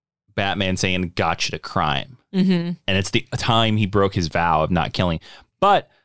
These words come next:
Speaker 1: the reason why Grant Morrison got this high on my list is because I found this quote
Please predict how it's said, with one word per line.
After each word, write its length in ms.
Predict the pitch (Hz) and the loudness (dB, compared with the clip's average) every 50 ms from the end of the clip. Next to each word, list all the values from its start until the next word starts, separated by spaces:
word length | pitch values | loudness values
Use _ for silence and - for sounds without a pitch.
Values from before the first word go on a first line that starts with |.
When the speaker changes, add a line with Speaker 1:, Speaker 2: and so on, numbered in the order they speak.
| _ _ _ _ _ _ _ _ - | _ _ _ _ _ _ _ _ -6
Speaker 1:
the 140 | 131 143 | -2 0
reason 380 | 147 151 196 262 311 285 285 247 | 0 2 2 2 2 2 2 0
why 100 | 226 214 | 0 0
Grant 240 | 185 180 175 165 156 | 2 2 0 0 2
Morrison 360 | 151 147 143 131 - 131 117 | 2 2 2 4 2 2 2
got 200 | 117 117 113 - | 2 0 0 0
this 140 | - 113 - | 0 -2 0
high 140 | - 104 101 | 0 0 2
on 60 | 101 | 2
my 100 | 98 92 | 2 2
list 400 | 92 92 90 90 - - - - _ - | 2 2 2 2 2 -2 -6 -10 _ -2
is 180 | 101 98 92 90 | 0 0 2 0
because 200 | 82 87 107 98 | 0 0 2 2
I 80 | 95 | 0
found 340 | 95 - - 131 131 147 165 | 0 0 0 2 2 2 2
this 120 | 170 170 - | 0 -2 -2
quote 440 | - - 110 98 95 92 85 _ | -2 0 2 2 2 2 0 _